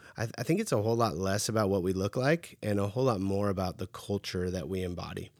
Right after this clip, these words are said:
And I am more comfortable around people who culturally are the same as me. So who do things, say things, act, laugh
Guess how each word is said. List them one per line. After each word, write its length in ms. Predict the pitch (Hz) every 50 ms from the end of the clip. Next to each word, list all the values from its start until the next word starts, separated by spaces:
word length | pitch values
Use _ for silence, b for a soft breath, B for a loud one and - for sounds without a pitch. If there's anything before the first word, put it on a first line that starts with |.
| B B B B B B B _ - 87
And 480 | 104 104 104 101 101 98 98 95 - - - _ - - - _ -
I 240 | - 95 107 110 120
am 320 | 123 123 117 90 101 107
more 240 | 107 110 110 107 107
comfortable 640 | - - 107 101 98 - 110 101 101 98 104 95 65
around 300 | 85 101 101 101 98 92
people 320 | - 107 101 - 104 98 90
who 160 | 110 101 95 -
culturally 920 | - - 92 120 135 143 - - - 101 95 90 87 87 92 98 110 123 127 - - _ -
are 460 | 98 98 95 98 95 98 98 98 95
the 100 | 92 98
same 340 | - - 104 98 98 92 90
as 200 | 90 95 92 92
me. 260 | 69 62 - 104 - -
So 400 | - - - 104 95 95 95 90 B B B B -
who 100 | 104 90
do 180 | 90 110 120 117
things, 380 | - - 113 113 113 110 104
say 240 | - - 117 110 107
things, 560 | 104 - 110 107 104 104 101 101 98 95 - - -
act, 460 | - 107 104 104 104 104 104 - -
laugh 560 | 95 95 98 107 107 110 107 107 104 - -